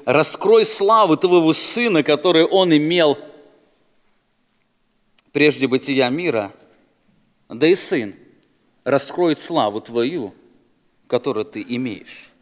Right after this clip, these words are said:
Как Сын прославит Отца? Как Сын раскроет удивительную славу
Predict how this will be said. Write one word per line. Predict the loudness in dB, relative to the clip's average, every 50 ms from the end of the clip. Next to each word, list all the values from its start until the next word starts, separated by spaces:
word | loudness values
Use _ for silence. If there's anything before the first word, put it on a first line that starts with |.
| _ _ _ _ _ _ _ _ _ _ _ _ _ _ _ _ _ _ -20 _ _ _
Как | -6 -6 -4 -4
Сын | -2 -4 -4 -2
прославит | -2 -6 -8 -4 -4 -4 -2 -2 -4 -6
Отца? | -8 -12 -10 -14 -14 -16 _ _ _ _ _ _ _ _ _ _ _ _ _ _ _ _ _ _ _ _ _ _ _ _ _ _ _
Как | 0 0 0 0
Сын | -2 -6 -4 -2 0 2 2
раскроет | 2 2 0 -4 -10 -4 2 4 4 6 6 4 0 -2 -8 -20 -20 -20 _ -4
удивительную | -4 -2 -2 -2 -2 -4 -2 0 0 2 2 2 0
славу | -2 -4 -2 2 2 4 4 4 4 2 0 0 -2 -14 -20